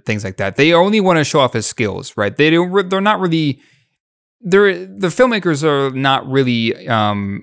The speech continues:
looking to grow his character in any, I guess, emotional way. Um, they're just trying to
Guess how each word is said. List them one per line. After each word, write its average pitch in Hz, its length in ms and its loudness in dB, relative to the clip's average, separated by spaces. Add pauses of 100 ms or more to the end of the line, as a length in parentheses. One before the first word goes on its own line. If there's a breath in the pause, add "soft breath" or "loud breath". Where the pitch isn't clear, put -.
looking 139 680 0 (360)
to 120 320 0
grow 123 440 2
his 110 320 -4 (200)
character 107 760 -2 (300)
in 123 140 -2
any, 110 400 0
I 107 100 -4
guess, 101 380 -4 (140)
emotional 113 640 0
way. 196 340 0 (380 soft breath)
Um, 123 340 2
they're 127 200 4
just 123 340 0
trying 123 420 0
to 107 560 -2